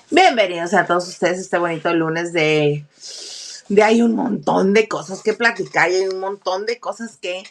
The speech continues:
este, pues, pasarle lista, ¿verdad? Por ejemplo, voy a empezar. Ah, pa-, <laughs> no.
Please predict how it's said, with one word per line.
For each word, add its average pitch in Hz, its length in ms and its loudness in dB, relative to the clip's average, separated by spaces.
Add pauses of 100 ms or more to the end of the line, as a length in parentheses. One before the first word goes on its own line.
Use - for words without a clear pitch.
(380)
este, 202 640 -2
pues, - 640 -8
pasarle 160 500 -4
lista, 196 480 -2
¿verdad? 247 400 -2 (400)
Por 156 220 -6
ejemplo, 170 340 -8
voy 170 80 -4
a 170 40 -6
empezar. 180 520 -2
Ah, 156 640 -8 (1300)
pa-, 226 280 2
<laughs> - 20 -10
no. 196 540 -8